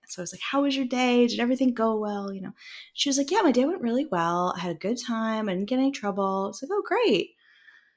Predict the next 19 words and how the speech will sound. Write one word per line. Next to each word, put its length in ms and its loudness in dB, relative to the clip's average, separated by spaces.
So 560 2
anything 340 2
interesting 360 0
happened? 300 0
She's 200 -4
like, 60 -16
"Well, 140 2
this 180 -2
one 260 0
thing 180 2
happened 360 -2
that 80 -6
was 100 -8
kinda 260 -6
weird." 360 -4
And 100 -6
I 40 -6
was 180 -8
like, 100 -6